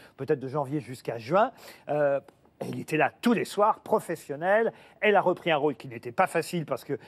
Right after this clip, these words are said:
faut quand même passer, même quand on est Marie Laforêt, faut quand même passer derrière Isabelle Mergo. Ce sont deux styles tellement différents,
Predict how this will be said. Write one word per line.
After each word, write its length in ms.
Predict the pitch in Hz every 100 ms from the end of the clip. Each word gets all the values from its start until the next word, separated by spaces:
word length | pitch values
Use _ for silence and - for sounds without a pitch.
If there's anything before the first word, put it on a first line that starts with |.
| -
faut 180 | - 220
quand 100 | 190
même 120 | 175
passer, 320 | 160 165 - 160
même 240 | 196 233
quand 200 | 196 185
on 80 | 170
est 80 | 165
Marie 220 | 156 151
Laforêt, 380 | 147 - 147 143 - -
faut 160 | 220
quand 80 | 190
même 120 | 180
passer 280 | 151 156 165
derrière 320 | 151 139 139
Isabelle 340 | 139 131 123 131
Mergo. 300 | 147 160 247
Ce 120 | -
sont 80 | 123
deux 200 | 123 180
styles 320 | - 180 156
tellement 420 | - 254 240 226
différents, 500 | 156 147 151 135 214